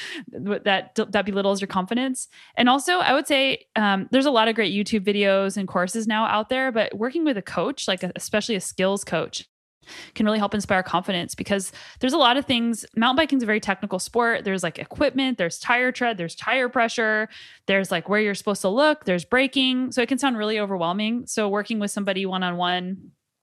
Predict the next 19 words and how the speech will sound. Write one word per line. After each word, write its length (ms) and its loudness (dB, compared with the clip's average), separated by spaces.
or 80 0
just 140 -2
looking 220 -2
for 100 -2
information, 680 -2
um, 420 0
and 140 2
just 160 -4
picking 260 0
one 300 2
skill 260 0
to 140 0
work 260 0
on, 320 0
<laughs> 280 -12
that's 200 4
another 260 2
thing. 360 -2
Like, 340 0